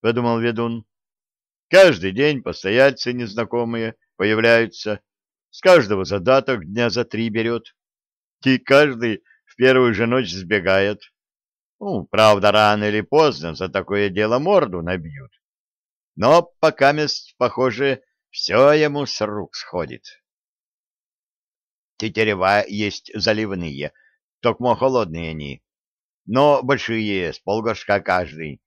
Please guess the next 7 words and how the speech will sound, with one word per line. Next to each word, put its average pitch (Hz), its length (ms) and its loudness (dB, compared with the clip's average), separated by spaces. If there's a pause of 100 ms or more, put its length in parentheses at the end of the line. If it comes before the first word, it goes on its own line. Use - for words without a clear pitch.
(140)
не 110 120 0
рубленые". 107 720 -4 (1300)
"Борщ, 113 800 2 (180)
тетерев", 98 840 -2 (440)
сделал 101 500 -2
выбор 98 340 -2
ведун, 127 440 -4